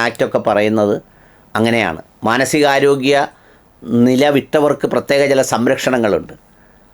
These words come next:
ആ സംരക്ഷണമാണ് ഏറ്റവും പ്രധാനം. യഥാർത്ഥത്തിൽ ആ സ്വന്തം വകുപ്പുമായി ബന്ധപ്പെട്ട എന്തെങ്കിലും ഒരു കാര്യം, ഒരു സ്റ്റേറ്റ്മെന്റ്. ഇവിടെ ഒരുപാട് കേന്ദ്രമന്ത്രിമാരുണ്ടായിരുന്നല്ലോ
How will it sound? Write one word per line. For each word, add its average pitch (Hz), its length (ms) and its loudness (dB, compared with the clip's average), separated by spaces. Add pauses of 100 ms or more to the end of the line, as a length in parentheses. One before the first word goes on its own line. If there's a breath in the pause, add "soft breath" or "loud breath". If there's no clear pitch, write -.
(140)
ആ 117 160 0 (340)
സംരക്ഷണമാണ് 127 760 0
ഏറ്റവും 113 320 -2
പ്രധാനം. 92 340 -2 (240)
യഥാർത്ഥത്തിൽ 147 580 0 (560 soft breath)
ആ - 20 2 (120)
സ്വന്തം 156 400 2
വകുപ്പുമായി 185 640 2
ബന്ധപ്പെട്ട 160 440 0 (200)
എന്തെങ്കിലും 165 680 2
ഒരു 143 180 0
കാര്യം, 104 320 0 (160)
ഒരു 120 180 0
സ്റ്റേറ്റ്മെന്റ്. 104 500 -2 (180)
ഇവിടെ 120 180 0
ഒരുപാട് 170 280 2 (100)
കേന്ദ്രമന്ത്രിമാരുണ്ടായിരുന്നല്ലോ 160 1160 2